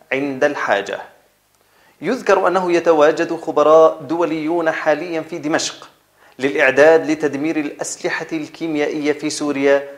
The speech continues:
بحلول منتصف ألفين وأربعتاش. وكتبت دير شبيغل أن الحكومة السورية تتحدث في بيان لها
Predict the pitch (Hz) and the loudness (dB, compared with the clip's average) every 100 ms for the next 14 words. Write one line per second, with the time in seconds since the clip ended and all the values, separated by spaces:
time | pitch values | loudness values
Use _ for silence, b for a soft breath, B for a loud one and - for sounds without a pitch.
0 | _ - 143 147 151 151 139 135 131 135 | _ -2 -2 -2 -4 -2 -4 -4 -2 -2
1 | 131 - - 139 - 131 127 120 120 - | -4 -8 -4 -4 -2 -4 -4 -6 -12 -2
2 | 131 120 127 131 - - - _ _ _ | 0 0 -2 -2 -4 -14 -18 _ _ _
3 | b b b b b b 156 160 220 214 | b b b b b b 2 2 0 -2
4 | 160 175 135 156 160 - 139 120 101 82 | -2 -2 -2 -2 -2 -6 -8 -6 -6 -8
5 | _ _ _ _ _ b b b - 202 | _ _ _ _ _ b b b -2 0
6 | 202 - 247 220 214 - 190 196 190 196 | 2 -2 -4 -4 -4 -6 -6 -2 -2 -2
7 | 165 - 208 180 175 160 180 175 165 160 | -4 -4 -4 -4 -8 -6 -8 -2 2 2
8 | 180 180 170 156 107 98 | 2 0 -2 0 0 -2